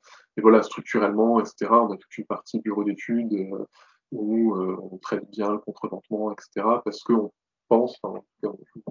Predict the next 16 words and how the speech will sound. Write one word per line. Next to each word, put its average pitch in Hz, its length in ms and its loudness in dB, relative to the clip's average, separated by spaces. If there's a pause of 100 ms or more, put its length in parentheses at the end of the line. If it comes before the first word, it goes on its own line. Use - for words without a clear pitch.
je 101 60 -16
sais - 240 -16
pas 113 80 -2
pour 110 140 0
vous, 120 80 4
mais 110 160 0
en 110 60 4
tout 131 100 -4
cas, 113 100 4
je - 80 -4
pense 120 160 0
que - 60 -12
ça 117 80 2
va 107 80 2
être - 100 -4
réglementé, 110 640 2